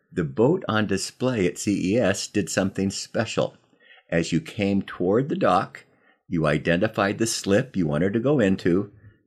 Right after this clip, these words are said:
and told it to go in bow first or stern first. And the boat took it from there. It docked itself. And there was also a trailer that could do a similar feat. Not only did it have a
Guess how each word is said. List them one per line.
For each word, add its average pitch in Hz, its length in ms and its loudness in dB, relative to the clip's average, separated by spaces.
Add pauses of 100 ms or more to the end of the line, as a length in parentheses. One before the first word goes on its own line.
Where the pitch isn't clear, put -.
(200)
and 85 180 -2
told 101 320 0
it 113 160 -2
to 104 80 -4
go 98 260 4
in 92 300 2 (540)
bow 101 420 -2
first 175 640 -4 (500)
or 71 180 -6
stern - 760 -2
first. - 480 -4 (720)
And 85 200 2
the 87 100 0
boat 98 420 -2
took - 240 -6
it - 100 -6
from 80 200 -2
there. 85 420 -2 (100)
It 85 300 -8
docked 85 540 -2
itself. - 720 -4 (560)
And 82 100 0
there 80 80 0
was 80 140 -2
also 92 400 2
a 71 140 -6 (120)
trailer - 460 -2
that - 160 -6
could 80 120 -2
do 82 140 0
a 73 60 -2
similar 117 420 0
feat. - 300 -4 (360)
Not 82 260 -2
only 92 240 2
did 87 220 2
it 82 60 -6
have 85 160 0
a 85 120 0